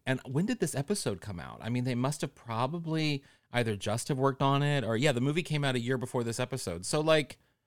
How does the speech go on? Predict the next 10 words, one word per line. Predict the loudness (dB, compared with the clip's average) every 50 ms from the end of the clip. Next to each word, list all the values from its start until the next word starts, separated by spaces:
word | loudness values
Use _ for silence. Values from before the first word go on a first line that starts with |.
| _ _ _ _ _ _ _ _
you | 0 2 4
know, | 4 4 4 2 -2 _ _ _
maybe | 0 2 4 4 4 4
they | 4 4
had | 4 4 4 4 6
that | 6 6 6 4
rhythm | 2 0 0 0 -2 -4
from | -2 -2 0
that | 0 0 0
movie. | -2 -4 -8 -8 -12 -16 -16 -18